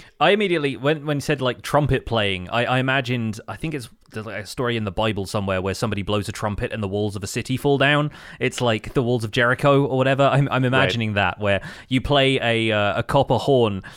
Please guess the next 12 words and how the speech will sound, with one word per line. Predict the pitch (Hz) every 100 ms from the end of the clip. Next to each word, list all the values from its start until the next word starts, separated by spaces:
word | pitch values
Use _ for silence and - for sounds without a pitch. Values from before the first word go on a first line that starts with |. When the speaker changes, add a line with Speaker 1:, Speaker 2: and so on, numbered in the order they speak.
| -
Speaker 1:
and | 113 120
some | - 127
carefully | 139 123 135 123
concealed | - 120 - 127 117
T | - 120
N | 107
T | 104 123 107
destroys | 104 - - 131 120 110 104 104
a | 117 110
perimeter | - 120 113 127 -
<laughs> | 151
wall | 131 123 139